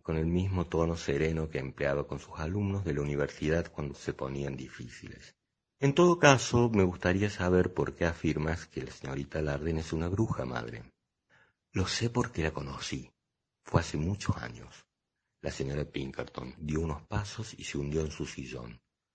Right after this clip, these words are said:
como si de pronto se le hubieran agotado las fuerzas.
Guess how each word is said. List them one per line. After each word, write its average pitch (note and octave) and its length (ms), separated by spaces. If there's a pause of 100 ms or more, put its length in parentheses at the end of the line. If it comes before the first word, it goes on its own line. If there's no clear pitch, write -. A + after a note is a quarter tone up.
(360)
como C#2 220
si C#2+ 160
de C2+ 80
pronto E2 400
se - 160
le C2+ 80
hubieran C#2+ 280
agotado C#2 520
las C2 200
fuerzas. - 720